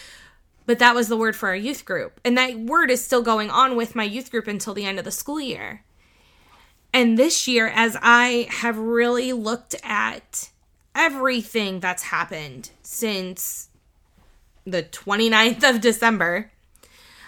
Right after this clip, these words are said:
I really was reaching out to God and asking what word he wanted me to have.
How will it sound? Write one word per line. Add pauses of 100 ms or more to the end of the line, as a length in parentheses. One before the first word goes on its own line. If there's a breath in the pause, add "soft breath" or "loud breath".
(160 loud breath)
I
really
was
reaching
out
to
God
and
asking
what
word
he
wanted
me
to
have.